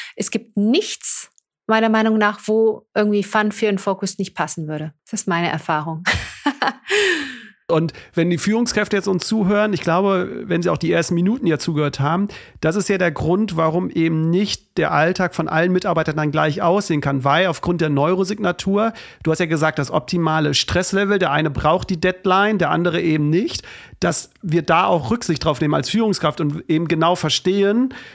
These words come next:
Speaker 2: der eine braucht jetzt ein bisschen mehr Druck von meiner Seite vielleicht oder vom, vom Umfeld und den anderen, den kann ich auch gerne mal nach Hause schicken lassen, weil der braucht jetzt irgendwie seine Ruhe, um diese Aufgabe zu erledigen. Also das ja so ein bisschen im Hinterkopf zu haben,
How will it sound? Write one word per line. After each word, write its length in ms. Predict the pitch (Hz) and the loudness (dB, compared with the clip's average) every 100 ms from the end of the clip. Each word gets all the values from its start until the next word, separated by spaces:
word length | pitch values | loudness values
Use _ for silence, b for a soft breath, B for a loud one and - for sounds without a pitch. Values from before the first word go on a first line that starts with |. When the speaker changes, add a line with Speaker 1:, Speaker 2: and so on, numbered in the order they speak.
| B | B
Speaker 2:
der 140 | 151 156 | 0 2
eine 200 | 180 180 | 2 0
braucht 220 | 175 160 | 0 -2
jetzt 120 | 139 | -4
ein 40 | |
bisschen 220 | 170 247 185 | -2 0 2
mehr 120 | 185 | 2
Druck 320 | 139 208 214 | 2 -2 0
von 140 | 233 208 | -2 2
meiner 300 | 214 220 208 | 2 2 2
Seite 340 | 208 233 240 | 2 2 -2
vielleicht 520 | - 220 214 247 285 | -2 0 2 2 0
oder 120 | 170 151 | 0 0
vom, 280 | 151 151 | 0 -2
vom 220 | 143 147 175 | -2 -2 0
Umfeld 520 | 180 208 220 233 240 B B B | 0 0 0 -2 -2 B B B
und 100 | 165 | -2
den 120 | 165 | 2
anderen, 640 | 196 208 202 208 214 202 - | 2 4 4 4 2 -4 -2
den 100 | 185 | -2
kann 160 | 160 180 | 0 0
ich 120 | 190 | 2
auch 120 | 175 | 0
gerne 200 | - 180 | 0 0
mal 100 | 180 | 2
nach 140 | 165 131 | 2 2
Hause 240 | 185 202 | 2 2
schicken 180 | - - | 0 0
lassen, 180 | 160 175 | -2 0
weil 80 | 165 | -2
der 60 | |
braucht 220 | 156 175 | 2 0
jetzt 120 | 170 - | 0 -2
irgendwie 200 | 160 160 | -2 0
seine 200 | 156 160 | 2 0
Ruhe, 320 | 139 202 151 | 0 2 2
um 160 | 139 | 0
diese 260 | 135 127 139 | -2 -2 0
Aufgabe 580 | 135 131 - 131 123 123 | -2 -2 -2 0 0 -4
zu 140 | - | -4
erledigen. 560 | 127 120 131 123 123 - | -4 -2 -2 -4 -4 -4
Also 180 | 131 151 | -4 0
das 220 | 170 - | 0 2
ja 100 | 180 | 0
so 100 | 165 | 0
ein 40 | |
bisschen 240 | 170 185 170 | -2 -2 0
im 200 | 156 143 - | -2 -4 -2
Hinterkopf 540 | 240 240 160 151 131 | 0 2 0 0 -2
zu 160 | - 135 | -2 0
haben, 300 | 143 190 | 2 0